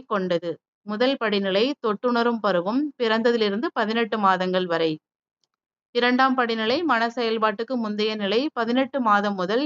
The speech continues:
ஏழு வயது வரை. மூன்றாம் படிநிலை கண்கூடாக பார்ப்பதை வைத்து சிந்தித்து செயல்படும் மன செயல்பாட்டு நிலை, ஏழு முதல் பனிரெண்டு வயது வரை.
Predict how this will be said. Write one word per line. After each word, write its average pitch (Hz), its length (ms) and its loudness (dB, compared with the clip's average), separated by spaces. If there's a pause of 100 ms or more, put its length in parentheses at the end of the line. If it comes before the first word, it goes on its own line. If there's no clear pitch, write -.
(120)
ஏழு 262 320 4
வயது 196 360 0
வரை. 180 260 -2 (1500)
மூன்றாம் 262 440 4
படிநிலை 220 540 -2
கண்கூடாக 233 680 0
பார்ப்பதை 214 500 0
வைத்து 208 360 -2
சிந்தித்து 226 540 -6
செயல்படும் 202 640 -2 (580)
மன 226 220 2
செயல்பாட்டு 214 600 0
நிலை, 196 280 0 (460)
ஏழு 302 340 4
முதல் 247 280 0
பனிரெண்டு 226 440 0
வயது 190 340 0
வரை. 170 240 -2